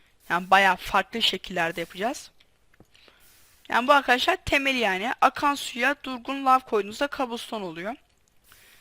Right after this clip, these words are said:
Ya da arkadaşlar n-, normal, e, şey yaparsanız akan suya akan cobblestone koyarsanız ortaya. Yani öyle de normal stone oluyor arkadaşlar. Bunu da söyleyeyim dedim. Ee, tamam.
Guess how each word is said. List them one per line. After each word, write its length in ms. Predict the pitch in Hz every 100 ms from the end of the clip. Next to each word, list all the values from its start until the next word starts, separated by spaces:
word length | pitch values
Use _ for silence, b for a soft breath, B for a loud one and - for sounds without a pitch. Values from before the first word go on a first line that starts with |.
| b b
Ya 120 | 285
da 60 | 269
arkadaşlar 480 | 247 247 233 - 285
n-, 180 | 262 247
normal, 540 | - 233 240 247 220 185
e, 300 | 180 190 190
şey 200 | 190 -
yaparsanız 720 | 220 196 190 180 - 214 311 - B B -
akan 340 | - - 262
suya 280 | 247 - 202
akan 440 | - 220 - 262 269 -
cobblestone 500 | - 220 208 196 196
koyarsanız 540 | 202 185 202 - 190
ortaya. 480 | 190 185 - 202 254 - B B B _ -
Yani 180 | 196 - -
öyle 320 | - 277 240 226
de 180 | 277 - -
normal 360 | 254 220 233
stone 340 | 277 - - 226
oluyor 220 | 196 185
arkadaşlar. 640 | 175 - 180 - - -
Bunu 160 | 196 190
da 140 | 214
söyleyeyim 640 | 240 - 190 185 175 196 -
dedim. 300 | 208 180 170 b b b _ _ b b b b b - _ 202
Ee, 280 | 190 190 208
tamam. 340 | 302 233 214